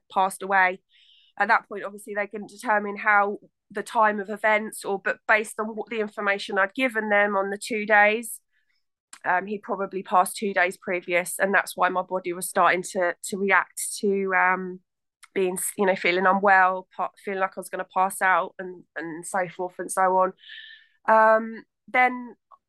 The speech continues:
after that, it was complete shock. I can't even,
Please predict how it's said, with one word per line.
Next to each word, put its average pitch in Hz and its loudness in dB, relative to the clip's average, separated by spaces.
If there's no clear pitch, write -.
after 226 2
that, 180 0
it 175 -12
was 208 -12
complete 202 -10
shock. - -2
I 202 2
can't 220 0
even, 202 -2